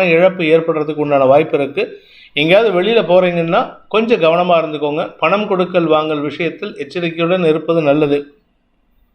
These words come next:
சுவாதி நட்சத்திரத்தில் பிறந்தவர்களுக்கு குடும்பத்துல அனாவசியமான பேச்சுவார்த்தைகள் ஏற்படும். ஆனா பண விவகாரங்கள்ல நல்ல முன்னேற்றம் ஏற்படுகின்ற வாய்ப்பு இருக்கு.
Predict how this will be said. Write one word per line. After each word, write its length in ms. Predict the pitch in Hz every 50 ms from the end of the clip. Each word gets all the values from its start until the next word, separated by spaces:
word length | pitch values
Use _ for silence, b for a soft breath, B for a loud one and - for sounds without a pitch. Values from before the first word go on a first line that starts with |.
| _ _ _
சுவாதி 500 | - - - 190 185 214 240 233 285 254
நட்சத்திரத்தில் 600 | 220 208 202 202 214 208 214 208 202 190 196 175 165
பிறந்தவர்களுக்கு 840 | 175 180 190 196 190 185 180 175 175 170 165 165 - 226 214 - -
குடும்பத்துல 720 | 202 202 226 240 240 233 220 226 - - 214 220 226 220 - - - - _ -
அனாவசியமான 840 | 143 151 175 208 220 226 226 226 202 - 214 208 208 202 208 214 180
பேச்சுவார்த்தைகள் 720 | 180 190 185 - 202 190 185 180 175 180 180 165 160 147
ஏற்படும். 460 | 143 160 165 165 175 170 160 160 - -
ஆனா 180 | 143 156 175
பண 300 | 175 175 156 156 175 190
விவகாரங்கள்ல 760 | 190 180 170 170 156 170 170 165 165 160 156 160 156 160 185
நல்ல 320 | 185 156 139 143 156 175 170
முன்னேற்றம் 500 | 160 151 151 165 170 170 170 170 156 151
ஏற்படுகின்ற 500 | 151 151 151 160 151 151 151 147 143 135
வாய்ப்பு 320 | 131 139 151 147 - 156
இருக்கு. 320 | 143 135 139 151 143 143